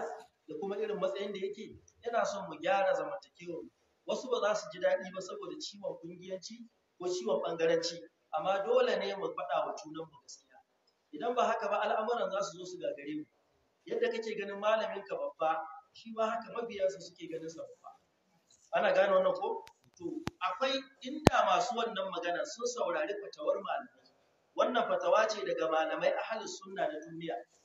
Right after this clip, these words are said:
Maganar da ya faɗa wanda na ji, ni abin da na fahimta, ya yi magana ne a kan yanayi na yunwa yana iya kai mace ta karɓi kuɗi don ta ci abinci. A babi na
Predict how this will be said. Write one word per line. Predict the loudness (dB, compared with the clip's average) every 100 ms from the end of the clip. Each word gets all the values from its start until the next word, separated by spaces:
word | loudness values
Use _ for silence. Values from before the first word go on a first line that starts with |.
| _ _ _ _
Maganar | 0 6 6 6 4
da | 0
ya | 0
faɗa | 2 4 4 6
wanda | 4 2 0
na | 0 0
ji, | -2 -6 -18 _ _ -10
ni | -6 -2 0
abin | 0 2 0
da | 0
na | -2
fahimta, | -2 -2 4 6 6 4 -4 -10 -16 -12
ya | 0 4 6
yi | 6
magana | 4 4 4 4 6 4
ne | 2 -4
a | -4 0
kan | 0 0 -8 _ _ _ _ _
yanayi | 2 6 6 6 4 0
na | 0
yunwa | 0 0 4 4 4 -4 -12 -12
yana | -4 2 2 2
iya | -4 -2
kai | 0 0
mace | -2 -4
ta | -10
karɓi | -12 -14 -16 _
kuɗi | _ -6 -4 -6 _ _ _ _ _ -2
don | 0 0
ta | -2
ci | -2
abinci. | -2 -4 -8 -10 -12 _ _ _ _ -4
A | 4
babi | 6 6 4 0
na | 6 6